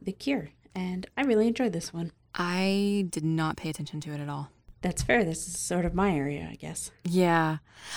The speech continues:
Speaker 2: Well, and it also started later than they,
Speaker 1: It did,
Speaker 2: usually
Speaker 1: yeah.
Speaker 2: they overlap with the ending scene a little bit, and this one didn't at all.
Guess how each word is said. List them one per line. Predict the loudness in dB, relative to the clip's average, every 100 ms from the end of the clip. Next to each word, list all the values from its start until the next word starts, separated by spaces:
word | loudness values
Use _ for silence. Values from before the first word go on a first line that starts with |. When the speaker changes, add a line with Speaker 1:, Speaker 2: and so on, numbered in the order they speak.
| 6
Speaker 2:
Well, | 12 12
and | 12
it | 12
also | 12 12 8
started | 10 10 10 8
later | 6 8 8 6 0 _ _ _ _
than | 4
they, | 6
Speaker 1:
It | 6 6
did, |
Speaker 2:
usually | 8 10 12 12 12 8
Speaker 1:
yeah. |
Speaker 2:
they | 8 8
overlap | 10 10 10 12 12 12
with | 8
the | 4
ending | 4 4 4
scene | 2 2 2
a |
little | 2 2 4
bit, | 4
and | 4 4
this | 2
one | 2
didn't | 2 2 2
at | 2
all. | 4 4 2